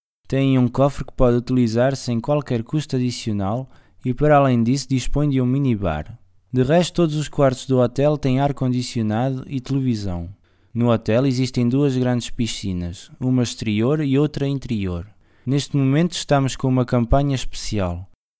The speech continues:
Oferecemos duas horas no spa aos novos clientes.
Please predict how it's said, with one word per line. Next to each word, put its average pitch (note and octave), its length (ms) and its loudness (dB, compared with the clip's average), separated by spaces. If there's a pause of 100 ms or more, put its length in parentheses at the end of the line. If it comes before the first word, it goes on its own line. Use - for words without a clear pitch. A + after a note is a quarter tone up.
Oferecemos A#2+ 600 0
duas C#3+ 320 2
horas A#2+ 320 4
no A2+ 120 0
spa - 360 0
aos B2+ 260 6
novos C3 300 -4
clientes. F#2 640 -8